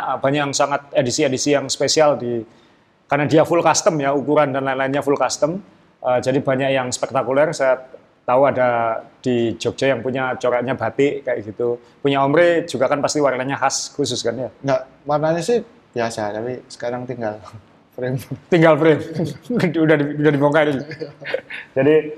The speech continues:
Speaker 1: nah ini kebetulan karena kenal, eh, bagi yang ik-, pernah ikut Bromocom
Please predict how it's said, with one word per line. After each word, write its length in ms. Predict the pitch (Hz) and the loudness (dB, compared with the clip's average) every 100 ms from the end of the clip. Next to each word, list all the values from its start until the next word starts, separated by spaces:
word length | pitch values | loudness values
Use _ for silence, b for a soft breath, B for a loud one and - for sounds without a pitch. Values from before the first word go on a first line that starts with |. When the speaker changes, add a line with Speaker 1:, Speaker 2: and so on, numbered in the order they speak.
| - | -2
Speaker 1:
nah 140 | 143 | 2
ini 320 | 170 226 214 | 4 4 2
kebetulan 600 | 190 165 147 196 208 190 | 2 2 4 4 4 0
karena 280 | 180 175 175 170 156 143 - | -2 0 2 4 2 -2 -4
kenal, 400 | - 160 131 131 160 160 | -2 0 2 4 2 0
eh, 360 | - 135 123 117 107 _ 127 - | -2 0 2 0 -4 _ -20 -4
bagi 280 | 131 127 139 | -2 0 4
yang 260 | 143 139 139 | 2 2 -6
ik-, 200 | 151 147 | -6 -4
pernah 280 | - 139 143 | -2 -2 0
ikut 280 | 139 147 - | 0 0 0
Bromocom 640 | 127 127 127 - 170 185 | 0 2 0 2 2 0